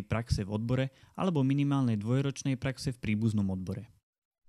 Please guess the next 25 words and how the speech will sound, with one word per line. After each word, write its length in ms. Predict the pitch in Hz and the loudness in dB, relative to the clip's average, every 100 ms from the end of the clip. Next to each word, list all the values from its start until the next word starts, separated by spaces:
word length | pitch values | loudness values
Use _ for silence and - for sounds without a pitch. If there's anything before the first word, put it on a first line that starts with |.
| - - 123 | -20 -12 -4
Ďalej 320 | 151 170 123 | -2 -2 -2
vysvedčením 560 | 127 143 - 143 131 117 | -2 -4 -2 0 2 2
o 100 | 104 | 0
maturitnej 520 | 117 135 123 120 98 | -2 -2 -2 -2 -4
skúške 520 | - - 107 - 117 | -6 -4 -4 -4 -6
a 80 | 98 | -2
dokladom 480 | 104 - 117 113 107 | -4 -2 -2 0 0
o 60 | |
vykonaní 400 | 101 107 117 110 | -4 -2 -2 0
potrebnej 480 | 107 110 - 110 95 | -2 -6 -6 -4 -4
praxe, 560 | 87 104 107 - 113 107 - - _ | -4 -4 -4 -6 -6 -6 -10 -20 _
diplomom 520 | 160 165 185 170 165 127 | -8 -4 -2 0 0 0
o 160 | 107 | 0
absolvovaní 600 | 107 - 123 117 117 107 | -2 -2 -2 0 0 0
vysokej 440 | 110 117 117 113 - | -2 -6 -4 -6 -2
školy 240 | 117 113 | -2 -2
v 60 | - | -4
príslušnom 540 | 117 117 117 - 110 | -8 -6 -8 -4 -2
odbore 360 | 110 107 110 110 | -2 -2 -2 -2
a 80 | 101 | -2
dokladom 480 | 107 120 110 110 104 | -4 -4 -2 -2 -2
o 20 | |
vykonaní 440 | 104 - 110 110 107 | -4 -4 -2 -2 -4
potrebnej 440 | 107 113 113 110 | -6 -6 -4 -4
praxe 480 | - 107 - - 117 | -4 -6 -6 -8 -8